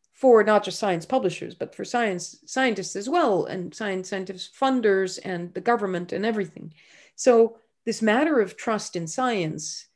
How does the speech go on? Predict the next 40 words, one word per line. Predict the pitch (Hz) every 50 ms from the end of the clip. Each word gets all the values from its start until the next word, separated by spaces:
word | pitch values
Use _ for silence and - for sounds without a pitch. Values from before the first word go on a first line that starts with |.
| _ _ _ _ _ -
we | 208 254 277
were | 285 285
living | 254 240 240 233 220 196
in | - 202
a | 185 - -
small | - 262 285 302 294
world | 254 214 208 196 190 190 190 190 185 - _ _ _ _ _ _ _
where | - 226 226 233
we | 226 233 - -
all | - 214 233 247 254
assumed | 254 247 - - 220 196 190 185 185 190 185 - -
that | 220 208 -
we | 208 208 -
all | - 190 202 202 196 196 202 190
knew, | 190 190 185 180 180 175 175 175 170 - _ _ _ _ _ _ _ _
um, | - 190 175 175 185 -
what | - 202 214 208 202 -
was | 208 180 170
what | 180 180 170 165 175
and | 175 175 175 175 - -
what | 190 185 -
was | 180 165 175
right | 175 160 160 160
and | 165 175
what | 165 160
was | - 170 160 175
wrong. | 170 160 156 156 160 160 160 -
And | - 160 160 156 160 156 156 - - _ _ _ _
we | 214 214
were | 202 202 196 -
all | - 202 196 190 185 190
participating | - 214 208 - - 254 240 - - 202 - 196 180 175 180 180 165
in | - 196
the | 185 180
doing | 175 160 180 185 185 185 175 175 175 175 175 -
and | 190 180
the | 175 170
business | 160 156 190 185 165 160 170 165 160 -
of | 165 156 156
science. | - - 165 - 143 143 104 101 - - - - -